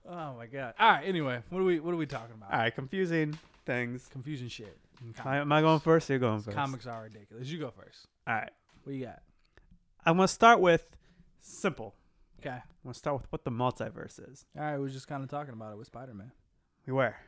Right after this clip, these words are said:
Speaker 2: So the idea behind the multiverse is that there's all these different universes that, uh,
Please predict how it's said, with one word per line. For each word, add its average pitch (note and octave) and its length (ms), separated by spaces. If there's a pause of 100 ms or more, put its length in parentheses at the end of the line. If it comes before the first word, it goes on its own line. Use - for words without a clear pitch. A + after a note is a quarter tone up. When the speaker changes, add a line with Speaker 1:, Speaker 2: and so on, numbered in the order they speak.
(420)
Speaker 2:
So - 160
the D#3 120
idea G3+ 280
behind F#3+ 300
the D3+ 40
multiverse G#2+ 840 (340)
is A#2+ 220
that B2 180
there's B2 200
all D3+ 260
these D3 200
different C3+ 360
universes A2 840 (220)
that, A2 500 (560)
uh, G#2+ 280